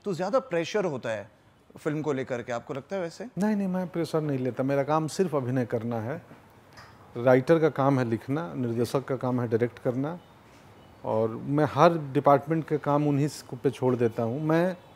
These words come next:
Speaker 2: मेरा अभिनय करना काम है। मैंने ईमानदारी से इसमें भी, अन्य भी फिल्मों में
Speaker 1: जी।
Speaker 2: मैं वो सिंसेरिटी से अपना काम करके आ जाता हूँ, बाकी मैं नहीं सोचता।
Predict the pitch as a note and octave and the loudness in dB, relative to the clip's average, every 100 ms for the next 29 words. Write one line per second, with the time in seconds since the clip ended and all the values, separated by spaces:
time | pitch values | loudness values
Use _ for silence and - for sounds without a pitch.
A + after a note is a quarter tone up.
0 | D3 E3 F3 B2 C3+ B2+ A#2+ A#2 B2+ C3 | 2 8 10 10 4 2 0 0 -2 0
1 | C3+ F3 E3+ E3+ F#3+ F#3+ F#3+ F#3 D#3 D#3 | 0 0 0 0 2 4 6 8 6 6
2 | D3+ E3+ E3 C3+ F3 G3 F#3 A#3 - - | 2 0 0 0 0 2 2 0 -6 -20
3 | - - - - E3 F#3 F#3+ - C#3 C#3+ | -20 -20 -20 -4 0 2 0 -6 -4 -2
4 | - C#3+ C3+ A#2+ B2 E3+ - - A#2+ A2 | 2 2 4 2 0 -6 -16 -20 -18 -18
5 | G2 - - - A#2 A#2 - C#3+ E3 F#3+ | -20 -20 -20 -20 -20 -20 -14 -4 0 2
6 | F#3+ E3 F3+ F3 F3+ F3+ F3 E3 C3 D3+ | 2 0 0 2 4 4 4 2 2 2
7 | B2+ A#2+ A2+ A#2 G#2+ A2 G#2 G#2 - A2 | 0 0 0 -2 -2 -4 -2 -6 -6 -8
8 | A#2 A#2 A#2 C3 B2 A#2 - - A#2 G#2+ | -4 -4 -4 -8 -6 -8 -12 -14 -10 -10
9 | - G#2 - G#2+ | -10 -14 -14 -16